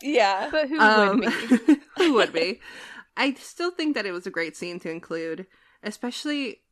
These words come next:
Speaker 3: in this series where we've had opposite
Speaker 2: Mm-hmm.
Speaker 3: scenes happen.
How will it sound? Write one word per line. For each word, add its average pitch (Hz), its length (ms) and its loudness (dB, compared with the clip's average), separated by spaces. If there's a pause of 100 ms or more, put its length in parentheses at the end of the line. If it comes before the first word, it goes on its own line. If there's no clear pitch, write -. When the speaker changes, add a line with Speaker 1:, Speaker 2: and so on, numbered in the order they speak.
(140)
Speaker 3:
in 185 240 -6
this 151 200 -8
series 233 680 -10
where 151 220 -4
we've 170 260 -8
had - 260 -6 (520)
opposite 214 500 -6
Speaker 2:
Mm-hmm. 208 60 -8
Speaker 3:
scenes 175 300 -14
happen. - 440 -14